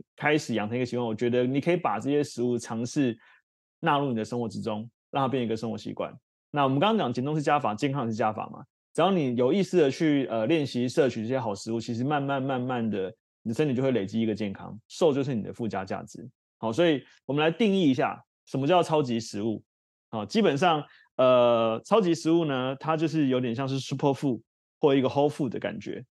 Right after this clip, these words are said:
好，就是一个，呃，很像超人一样，哦，这些食物对我们吃下去超级好。那它们基本上都会有几种共通点。好，第一个共通点是，大部分的超级食物呢，都含有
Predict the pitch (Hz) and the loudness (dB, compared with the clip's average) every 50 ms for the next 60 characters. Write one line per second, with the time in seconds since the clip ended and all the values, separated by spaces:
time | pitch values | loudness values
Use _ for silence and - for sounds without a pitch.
0 | _ _ _ - 113 123 165 160 160 180 170 170 156 147 139 127 123 123 123 - | _ _ _ -6 0 0 0 2 2 2 2 2 4 4 4 4 4 2 0 -2
1 | - _ _ _ _ 113 123 123 123 117 117 110 113 120 135 180 185 - - 165 | -12 _ _ _ _ 0 2 4 6 4 4 2 0 -2 -2 -2 -2 0 2 2
2 | 165 170 143 113 107 120 123 110 104 101 117 123 127 165 180 180 175 - 147 147 | 4 4 2 0 0 -2 -4 -4 -4 -4 -4 -2 2 4 4 4 4 2 0 0
3 | 147 147 160 139 113 104 104 104 - 123 123 127 120 127 120 104 107 104 104 - | 0 2 0 0 0 -2 -4 -6 -4 -2 -2 -2 0 -2 -2 -2 -4 -8 -10 -12
4 | - _ _ _ _ _ _ 214 208 247 233 202 240 202 156 160 175 175 180 175 | -14 _ _ _ _ _ _ 4 4 4 4 4 2 0 0 0 2 2 4 6
5 | 180 156 151 - 131 127 127 120 113 175 156 139 135 135 127 120 110 - - - | 6 6 6 4 2 -4 -4 -2 -2 -2 -2 -2 -2 -4 -4 -4 -4 -6 -8 -12
6 | _ _ - 120 135 180 226 190 208 208 202 202 190 147 117 156 151 165 156 147 | _ _ -6 -4 0 0 0 0 2 2 2 2 2 0 0 2 2 2 2 0
7 | - _ _ _ _ _ _ _ _ _ _ _ _ _ _ - 247 240 220 240 | -2 _ _ _ _ _ _ _ _ _ _ _ _ _ _ 4 4 6 6 6
8 | 226 202 180 196 196 190 170 156 143 - 160 165 165 151 135 135 135 - 214 220 | 4 4 4 2 2 2 2 0 0 0 0 0 0 0 -2 -2 0 0 0 0
9 | 214 - 139 135 147 151 147 131 110 98 | 0 -2 -4 -4 0 2 2 2 2 0